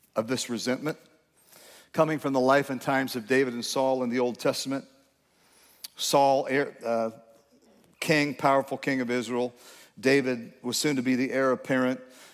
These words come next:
David full of loyalty and security. King Saul fu-, full of jealousy and insecure. And if, if you could read other places in the Bible, it said when God called him, he was a shy and backward person. And God said, he, he, the word said he's a head and shoulders taller than everybody else in Israel. He was good looking, he was powerful,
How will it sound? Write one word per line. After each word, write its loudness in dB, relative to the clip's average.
David 4
full 0
of -2
loyalty 2
and -4
security. -2
King -4
Saul 2
fu-, -14
full -2
of -4
jealousy 0
and -4
insecure. 0
And 0
if, -2
if 0
you 0
could 0
read 4
other 4
places 0
in -4
the -2
Bible, 4
it -4
said 0
when -2
God 4
called 2
him, 0
he 0
was -4
a -6
shy 2
and -4
backward 0
person. -2
And -2
God 4
said, 0
he, -2
he, -8
the -2
word 2
said 2
he's 0
a -2
head 2
and -6
shoulders -2
taller 2
than -2
everybody 2
else 2
in -10
Israel. -2
He 0
was -6
good 0
looking, -2
he 0
was -4
powerful, 0